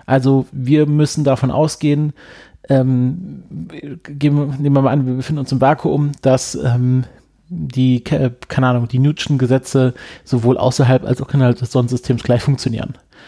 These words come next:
Dass, ähm, ja, äh, alles immer in Bewegung bleibt, wenn es nicht aufgehalten wird, dass wenn keine Reibung existiert, es immer weiterfliegt. Solche Sachen, also die ganz basalen Sachen, bis dann halt runter auf die Quantenebene, dass dort die physikalischen Gesetze immer die gleichen sind.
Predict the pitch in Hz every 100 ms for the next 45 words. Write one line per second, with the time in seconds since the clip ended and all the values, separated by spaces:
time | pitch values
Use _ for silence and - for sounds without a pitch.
0 | - - 131 120 - - - 127 120 120
1 | 120 - 127 104 _ - 135 123 - 135
2 | 131 127 120 117 170 180 160 147 139 143
3 | 151 147 143 - 120 123 123 123 123 127
4 | - 123 127 123 127 135 143 - - 135
5 | 127 123 123 139 143 - 131 - - -
6 | - - - 131 139 127 - 127 120 -
7 | 120 120 117 123 131 123 120 123 131 123
8 | 107 123 131 _ _ 131 135 113 123 -
9 | - 135 127 - - - 131 135 127 123
10 | 117 120 - - - - 123 - 127 123
11 | 127 120 123 131 123 - 117 113 - 135
12 | 120 117 113 120 143 165 175 226